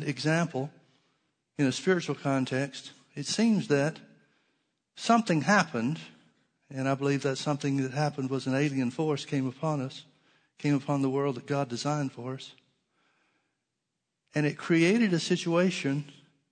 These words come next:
where we lost all knowledge, where mankind lost all knowledge of who he is outside of the suit or apart from the suit. And for that reason,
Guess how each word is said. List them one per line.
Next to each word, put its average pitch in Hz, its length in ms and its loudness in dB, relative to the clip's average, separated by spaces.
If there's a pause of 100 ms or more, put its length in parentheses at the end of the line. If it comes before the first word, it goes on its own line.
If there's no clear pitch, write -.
(800)
where 151 100 0
we 151 100 2
lost 151 400 2
all 175 180 4
knowledge, 160 460 0
where 147 100 0
mankind 151 520 0
lost 147 320 -2
all 147 140 -2
knowledge 147 520 -4 (140)
of 123 140 -8
who 170 100 2
he 156 160 0
is 147 400 -2 (200)
outside 151 480 -2
of 131 100 -12
the 123 60 -8
suit - 440 -4 (1300)
or 127 100 -4
apart 160 400 0
from 135 160 -4
the 127 60 -6
suit. - 460 -10 (1300)
And 147 140 0
for 165 100 4
that 160 240 6
reason, 170 580 2